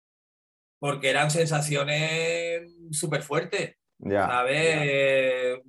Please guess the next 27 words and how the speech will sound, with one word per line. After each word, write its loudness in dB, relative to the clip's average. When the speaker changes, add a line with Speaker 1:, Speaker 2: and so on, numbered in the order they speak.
Speaker 1:
encontrarte -4
tu -4
primera -2
máquina -2
tatuada, 2
tú -8
la -2
mirabas, 4
eh, -4
decía, -10
"Pero -14
¿y -12
ahora -8
esto -14
qué -8
coño? -6
¿Y -6
esto -10
cómo -12
coño? -6
¿Esto -8
qué -14
hago -4
yo -6
aquí, -8
chiquillo? -8
Esto" -10